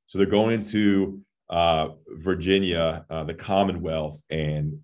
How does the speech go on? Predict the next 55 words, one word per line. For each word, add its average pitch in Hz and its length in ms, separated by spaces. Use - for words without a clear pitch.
plucking 90 340
out 82 220
the 82 60
best 82 420
players. 78 420
All 110 80
right, 98 100
let's 107 180
get 147 140
into 135 200
a 131 40
couple 120 320
things. 104 260
We're 104 80
gonna 101 60
do 107 80
his 98 160
recruitment. 117 680
We'll 95 120
do 98 420
kinda 104 200
why 101 300
you 104 200
think 104 180
he 101 100
picked 101 260
U 95 100
N 87 60
C. 98 540
We'll 95 140
also 95 180
get 92 180
into 90 140
his 82 160
game. 98 600
Let's 127 160
go 151 160
into 147 120
his 131 120
recruitment. 131 520
If 123 100
you've, 110 260
if 104 100
you're 113 160
a 98 40
subscriber 120 480
of 104 120
U 117 160
N 110 100
C, 113 300
oh, 104 180
sorry, 101 240
of 95 60
Inside 104 240
Carolina, 101 580